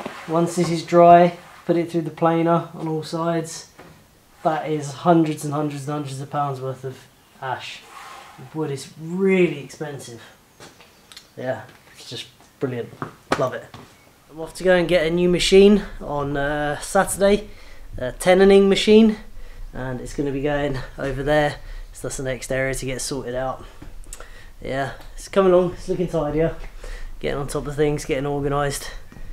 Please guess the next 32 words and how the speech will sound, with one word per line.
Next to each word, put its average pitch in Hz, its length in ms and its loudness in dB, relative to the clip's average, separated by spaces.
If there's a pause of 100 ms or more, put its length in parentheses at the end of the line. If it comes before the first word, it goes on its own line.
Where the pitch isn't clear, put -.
(1040)
And 135 440 -6 (260)
as - 60 -14
soon 156 160 0
as 151 80 0
I've 147 60 0
got 151 120 0
this 165 200 -2
one 180 160 6
organised 185 440 6
and 170 80 -2
sorted 190 280 2
out, 196 300 6 (460)
I'm 135 100 -8
gonna 135 140 -4
have 143 100 -2
a 180 60 4
new 220 180 6
one 175 240 8
to, 147 220 2
to - 240 -8
do. 143 220 2 (180)
<laughs> 165 240 0 (480)
Yeah, 131 320 -2
never 175 340 6
ending 160 380 4
work, 147 420 2
but 127 300 -2
that's - 180 -8
what 123 120 -6
I 131 40 -2
like. 151 420 -2 (760)
Right, 120 260 -6